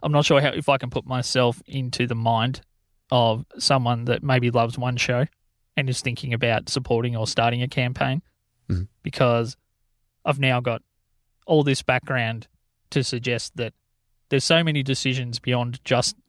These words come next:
Speaker 1: the pure ratings number and the quality of the show that impact whether a show can come back. I, I think I'd have to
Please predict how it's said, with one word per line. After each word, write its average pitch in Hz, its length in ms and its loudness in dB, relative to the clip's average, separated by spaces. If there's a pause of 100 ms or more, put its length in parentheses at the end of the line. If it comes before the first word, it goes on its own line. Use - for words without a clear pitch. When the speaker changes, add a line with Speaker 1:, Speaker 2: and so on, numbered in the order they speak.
(220)
Speaker 1:
the 131 140 0
pure 127 260 2
ratings 117 420 2
number 117 280 -4
and 113 100 -4
the 117 60 -8
quality 117 340 2
of 110 80 -2
the - 100 -4
show 117 300 0 (200)
that 120 180 0 (500)
impact 131 520 -2 (340)
whether 131 260 2
a 120 60 -2
show 127 200 2
can 127 140 -4
come 131 180 -2
back. 123 280 0 (2250)
I, 151 200 4
I 156 100 4
think 160 160 2
I'd 143 120 4
have 139 220 0
to 123 340 -6